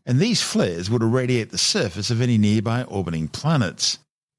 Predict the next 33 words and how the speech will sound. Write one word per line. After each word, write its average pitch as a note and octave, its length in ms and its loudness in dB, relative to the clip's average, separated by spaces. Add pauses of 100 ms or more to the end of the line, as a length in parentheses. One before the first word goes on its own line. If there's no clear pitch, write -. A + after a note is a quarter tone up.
(120)
The D3+ 100 0
astronomers E3+ 500 0
at E2+ 140 -8
Parkes G2 320 -4
were C#3 100 0
studying E3 400 0
one G#2 120 2
of F2 80 -2
these E2+ 180 0
eruptions F2+ 560 0
on F#2 180 -4
April G#2+ 280 -2
the F2+ 80 -4
twenty-ninth, A2+ 580 0
twenty F2+ 240 0
nineteen, F#2 640 0 (100)
to A#3 120 -2
understand E3 400 0
exactly A#2+ 400 0
how B2 300 0
these G2+ 260 0
flares G#2 540 -2
were A2 140 0
affecting G#2 500 -2
Proxima F#2 440 0
b, G2+ 640 0
the C#3 100 0
habitable A#2 460 -2
zone F2 240 0
exoplanet F2+ 720 -2
orbiting D#2+ 320 -2
Proxima - 400 -6
Centauri. F2+ 800 -2